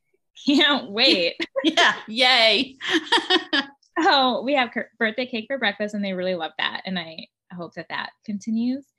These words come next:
Speaker 1: And just as of the last few years, we've started cutting out very elaborate,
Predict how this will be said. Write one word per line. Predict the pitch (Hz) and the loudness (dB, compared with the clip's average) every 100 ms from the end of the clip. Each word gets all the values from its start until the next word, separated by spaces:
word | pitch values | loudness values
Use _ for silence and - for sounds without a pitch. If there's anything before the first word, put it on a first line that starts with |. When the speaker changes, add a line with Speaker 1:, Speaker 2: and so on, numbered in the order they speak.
| - - _ - | -20 -20 _ 0
Speaker 1:
And | 240 240 | 2 4
just | 254 254 - - | 2 -2 -6 -2
as | 233 240 | -2 -2
of | 262 | -4
the | 247 | -4
last | 240 226 226 | 0 -2 -2
few | - 247 | -10 -6
years, | 220 220 233 | -4 -4 -6
we've | 233 226 | -6 -8
started | - 214 214 208 - | -6 -6 -4 -6 -8
cutting | 214 214 208 | -6 -4 -2
out | 190 190 202 - | 0 -2 -4 -4
very | 208 208 | -2 0
elaborate, | - 190 180 185 196 196 | 0 -2 -2 -2 -2 -2